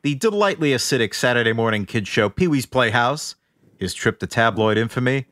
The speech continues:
and his return to regain his rightful place in the pop culture pantheon. And this is all in honor of his creator, the late, great Paul Rubens, who died of cancer in July at the age of seventy.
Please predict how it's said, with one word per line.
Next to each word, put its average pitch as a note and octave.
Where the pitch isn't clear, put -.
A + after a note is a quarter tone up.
and A3
his C#4+
return B3
to A3
regain G3
his C3
rightful D3
place C3
in G2
the F#2
pop -
culture -
pantheon. E2+
And F#2+
this F#2+
is G2
all G2+
in F#2+
honor F#2+
of F#2
his G2+
creator, G#2+
the A2+
late, A2+
great A#2
Paul D3+
Rubens, A#2
who G#2
died F#2
of F2
cancer G2
in F2+
July F2
at F2
the F2+
age E2+
of F#2
seventy. F#2+